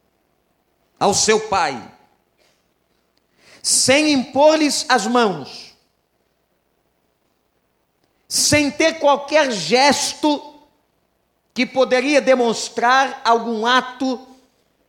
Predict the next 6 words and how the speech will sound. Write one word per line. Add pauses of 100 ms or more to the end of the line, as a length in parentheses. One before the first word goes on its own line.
(100)
de
cura, (1400)
ele
lança
um
desafio